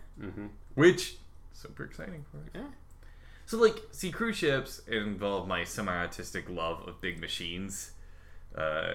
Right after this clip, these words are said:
Speaker 2: with isolationism, uh,
Speaker 1: And old
Speaker 2: and
Speaker 1: people.
Speaker 3: Right.
Speaker 2: old people, and then, like, so,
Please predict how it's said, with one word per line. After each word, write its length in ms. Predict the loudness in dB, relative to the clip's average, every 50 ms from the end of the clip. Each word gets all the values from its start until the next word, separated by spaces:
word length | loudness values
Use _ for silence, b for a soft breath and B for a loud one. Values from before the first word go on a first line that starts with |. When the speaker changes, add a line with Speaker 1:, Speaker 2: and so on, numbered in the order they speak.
| -4 -4
Speaker 2:
with 380 | -2 2 2 4 4 2 0 -2
isolationism, 1080 | -4 -4 -4 -2 -4 -4 -4 -4 -4 -4 -4 -4 -4 -4 -2 -2 0 0 0 -2 -4 -6 b b b b b b b b -10 -8
uh, 640 | -6 -4 -2 -2 -2 -2 -2 -2 -2 -4 -4 -6 -8 -12 -10 -4
Speaker 1:
And 180 | -2 2 4
old 160 | 6 8 6 6
Speaker 2:
and 40 | 4
Speaker 1:
people. 300 | 0 -6 -6 -6 -10 -12 -12 -10 -6
Speaker 3:
Right. 240 | -2 -2 0 0
Speaker 2:
old 80 | -2 -4
people, 560 | -6 -6 -6 -4 -2 -2 0 0 0 -2 -2 -4
and 120 | -2 -2
then, 160 | -2 -2 0
like, 200 | 0 0 -2 -2 -6 -10
so, 300 | -14 -10 -6 -4 -4 -4